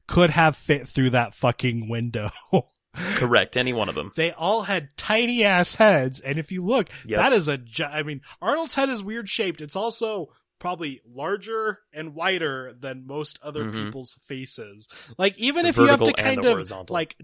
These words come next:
Speaker 1: jut your head and adjust it at an angle to fit your head through, any single person, and there's this tiny head fucker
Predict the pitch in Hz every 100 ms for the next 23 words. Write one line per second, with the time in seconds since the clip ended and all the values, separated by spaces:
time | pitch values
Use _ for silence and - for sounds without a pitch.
0 | 147 - 175 196 202 190 165 165 165 165
1 | 147 147 131 151 147 - 160 151 147 -
2 | 135 139 131 135 156 160 160 151 143 -
3 | 151 - 147 139 135 123 - 139 143 147
4 | 180 190 _ _ _ _ _ _ _ _
5 | _ _ - 240 254 285 262 - 269 254
6 | 247 233 - 233 220 196 180 196 330 294
7 | 262 - - 269 285 262 233 247 226 170
8 | 151 143 127 120